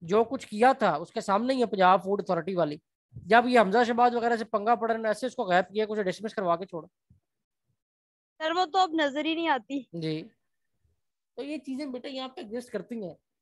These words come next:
Speaker 1: फिर इसी तरह agriculture sector की बात करें तो उसमें जो problems हैं वो आपके सामने इस time मौजूद हैं। ये आपने जौन से अभी screen पे आप देख रहे हैं,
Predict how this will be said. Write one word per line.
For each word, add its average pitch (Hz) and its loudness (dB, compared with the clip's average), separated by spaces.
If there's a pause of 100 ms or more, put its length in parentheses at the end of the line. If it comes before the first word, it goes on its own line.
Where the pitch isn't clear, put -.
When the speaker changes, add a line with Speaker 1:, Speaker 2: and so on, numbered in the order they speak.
(160)
Speaker 1:
फिर 262 0
इसी 240 -4
तरह 269 2
agriculture 254 0
sector 240 -4
की 240 -6
बात 202 6
करें 214 -2 (340)
तो 214 -2
उसमें 220 -2
जो 247 0
problems 208 0
हैं 233 6
वो 214 0
आपके 180 0
सामने 185 -4
इस 185 -4
time 202 0
मौजूद 165 -4
हैं। 220 0 (380)
ये 185 0
आपने 214 2
जौन 185 -2
से 202 -6
अभी 190 -6
screen 185 -4
पे 214 2
आप 196 2
देख 170 -4
रहे 233 -2
हैं, 226 -8